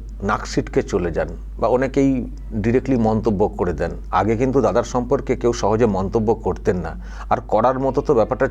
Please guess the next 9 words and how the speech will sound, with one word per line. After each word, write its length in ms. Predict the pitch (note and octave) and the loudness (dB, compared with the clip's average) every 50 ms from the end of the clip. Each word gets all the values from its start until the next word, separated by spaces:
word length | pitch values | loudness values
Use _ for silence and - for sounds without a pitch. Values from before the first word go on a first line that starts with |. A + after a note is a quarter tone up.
| - | -2
ছিলও 320 | - - B2 B2 E3 F3 D3 | -4 -2 2 4 4 4 4
না, 140 | A2 F#2+ G2 | 2 0 0
না? 320 | B2 D3+ D#3+ - - - - - - - - - - - - - - - - - - | 0 -2 -4 -4 -8 -12 -12 -12 -12 -12 -12 -12 -12 -10 -10 -10 -10 -10 -10 -8 -4
বাংলাকে 480 | F#2 F#2 G#2 A2 A#2 A#2+ A#2+ A2+ - C#3+ | 0 2 2 4 4 4 2 4 2 2
উনি 240 | A2 A#2 A#2 A#2+ A2+ | 2 2 2 2 2
যে 160 | F#2+ A2+ G#2+ | 4 4 4
জায়গাতে 460 | F#2+ G2+ G2+ G#2 A2 G#2+ - A#2 G#2+ | 4 4 4 4 4 4 4 4 2
নিয়ে 240 | F#2+ G2+ G#2 G#2+ G2+ | 4 4 4 4 4
গেছিলেন 600 | F2+ G2 F#2+ - - F#2+ F#2+ G2 F#2 F#2+ F#2 | 4 2 0 0 0 0 0 0 0 0 -2